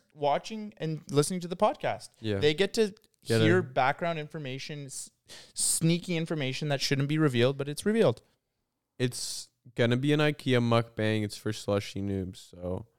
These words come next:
Speaker 2: I'm excited. I know they have a nice spread of food. We're going to the one in downtown Toronto.
Speaker 1: Okay, we don't have to go that,
Speaker 2: <laughs>
Speaker 1: we don't have to go that far. The, the entire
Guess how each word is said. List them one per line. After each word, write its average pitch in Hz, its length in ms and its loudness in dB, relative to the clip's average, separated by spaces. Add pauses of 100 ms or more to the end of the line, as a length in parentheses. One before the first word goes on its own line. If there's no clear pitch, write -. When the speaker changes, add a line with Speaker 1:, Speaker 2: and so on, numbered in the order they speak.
(500)
Speaker 2:
I'm 160 180 2
excited. 151 460 6
I 113 100 8
know 117 160 6
they 117 80 8
have 110 160 6
a 104 120 2
nice 107 280 2
spread 107 380 0
of 98 80 2
food. 101 500 0
We're 107 140 0
going 110 340 2
to 104 560 -2 (1160)
the 117 200 -2
one 110 240 4
in 104 160 2
downtown 117 580 2
Toronto. 107 640 2 (120)
Speaker 1:
Okay, 135 180 -4
we 175 100 -10
don't 185 80 -6
have 202 120 -4
to - 160 -14
go 196 80 2 (200)
that, - 160 0
Speaker 2:
<laughs> 277 80 -6
Speaker 1:
we - 140 -2
don't 185 120 -4
have 214 100 -4
to 233 60 -6
go 185 120 2
that 139 340 4
far. 143 260 4
The, 147 60 4
the 233 300 -2
entire 147 500 0